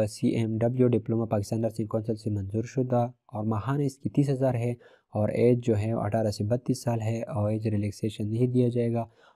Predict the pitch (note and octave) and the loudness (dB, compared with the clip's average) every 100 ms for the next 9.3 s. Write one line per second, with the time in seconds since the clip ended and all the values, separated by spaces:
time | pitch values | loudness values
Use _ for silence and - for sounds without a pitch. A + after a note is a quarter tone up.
0 | - G#2+ A#2 C#3 - C3+ A#2+ C3 C3 B2 | -2 4 6 4 4 4 6 6 4 4
1 | A#2+ A#2 A#2 A2+ A2 A2+ A2 A2+ A#2 A2+ | 2 2 2 2 4 2 2 2 2 0
2 | G#2+ G#2+ A2 A2 A2 G#2+ G#2+ A2 A2 - | 0 0 0 0 0 0 2 2 0 -4
3 | G2+ - A2+ A2+ G#2+ G#2 - A2 A2 G#2+ | -6 -4 -4 -4 -4 -6 -6 -2 0 0
4 | G#2+ G#2 G2+ G#2+ A2+ A2+ A2+ A2+ - G2 | 0 0 0 2 2 4 2 0 -4 -8
5 | - G#2+ A2+ A2 G#2+ A2 _ _ _ _ | -4 -2 0 2 -2 -6 _ _ _ _
6 | - - _ _ _ _ _ - B2 - | -20 -20 _ _ _ _ _ -2 0 4
7 | B2+ B2 - - G#2+ A2 G#2+ G#2 - A2+ | 4 4 -2 -4 2 4 6 4 0 -4
8 | A#2 A2+ A2 G#2 A2+ A#2 G#2+ G#2 A2 A2 | -2 0 0 4 6 6 4 2 2 2
9 | A#2 A#2+ A#2 | 0 -2 -2